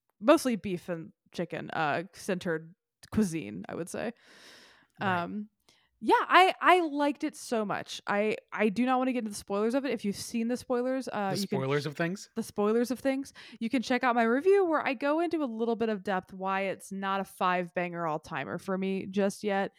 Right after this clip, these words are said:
Speaker 1: Uh, I, it takes a turn in the third act that, while I think is intentional and I, I see the artistic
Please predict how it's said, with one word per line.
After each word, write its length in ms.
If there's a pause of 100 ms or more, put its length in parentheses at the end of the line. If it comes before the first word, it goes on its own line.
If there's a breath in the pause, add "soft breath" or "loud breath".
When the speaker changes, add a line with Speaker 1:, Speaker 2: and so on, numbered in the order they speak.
(340 loud breath)
Speaker 1:
Uh, 260 (100)
I, 400 (400)
it 120
takes 280
a 40
turn 300
in 100
the 60
third 320
act 320
that, 260
while 200
I 120
think 320
is 120
intentional 600
and 80
I, 140 (1080 soft breath)
I 120
see 320
the 140
artistic 680